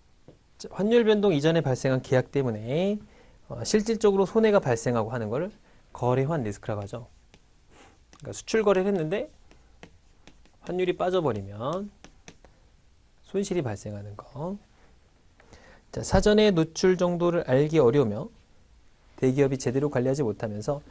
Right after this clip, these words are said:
사실상 가장 큰 게 경제적 환 리스크죠. 뭐, 이런 게 이런 거죠. 환율이 올라갈 줄 알아서 수출이 잘 될 줄 알았어요. 그래서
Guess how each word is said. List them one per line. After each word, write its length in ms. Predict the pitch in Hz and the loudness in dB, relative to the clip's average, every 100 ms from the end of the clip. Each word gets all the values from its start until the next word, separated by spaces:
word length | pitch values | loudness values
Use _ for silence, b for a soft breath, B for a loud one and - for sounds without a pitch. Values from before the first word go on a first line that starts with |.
| B B B | B B B
사실상 680 | - 175 185 175 180 180 | -6 0 0 0 -2 -2
가장 280 | 170 135 151 | -2 0 0
큰 220 | 151 185 | 0 -2
게 220 | 180 214 226 | 0 -2 -2
경제적 600 | - 127 143 151 156 185 | -4 -2 -2 -2 -2 -2
환 120 | 170 | -4
리스크죠. 360 | 104 - 110 - - _ - - | -6 -12 -16 -16 -20 _ -20 -18
뭐, 160 | 127 131 | -8 -6
이런 120 | 190 | -2
게 80 | 151 | -2
이런 120 | 165 | -2
거죠. 260 | 120 131 - b b _ _ _ _ _ _ _ - - _ - _ _ _ b b b b _ | -4 -8 -12 b b _ _ _ _ _ _ _ -20 -20 _ -20 _ _ _ b b b b _
환율이 540 | - 196 208 170 160 - - - b b b b b b b _ | -8 -4 -2 -2 -4 -8 -18 -20 b b b b b b b _
올라갈 380 | 127 160 190 185 | -4 -2 2 2
줄 140 | 170 | 2
알아서 280 | 120 113 156 | 0 0 -2
수출이 320 | - - 220 | -4 -6 -4
잘 180 | 160 123 | -2 -2
될 120 | 156 | -2
줄 120 | - | -4
알았어요. 360 | 98 98 - - | -8 -10 -14 -18
그래서 300 | - 113 104 | -10 -6 -6